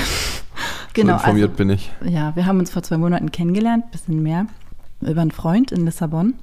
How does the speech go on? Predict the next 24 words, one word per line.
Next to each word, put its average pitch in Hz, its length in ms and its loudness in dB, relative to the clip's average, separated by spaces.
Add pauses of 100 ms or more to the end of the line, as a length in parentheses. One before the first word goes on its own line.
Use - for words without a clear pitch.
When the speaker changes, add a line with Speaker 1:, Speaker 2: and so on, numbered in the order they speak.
(720)
Speaker 1:
Also 165 220 0
er - 40 2
ist - 120 -8
Portugiese. 170 560 -2 (920)
Und 175 540 2 (320)
genau, 196 260 6
wir 170 100 2
hatten 180 200 0
sofort 175 260 -2
einen 180 80 0
Draht 185 340 0
zueinander 170 840 0
und 165 460 0 (140)
haben 190 460 2 (680)
dort 185 540 2
dann 180 360 4 (880)
einen 185 160 4
richtig 208 420 0
intensiven 196 720 4
und 180 220 2
schönen 185 260 2
Tag 175 240 0
miteinander 160 640 0
verbracht 170 640 -4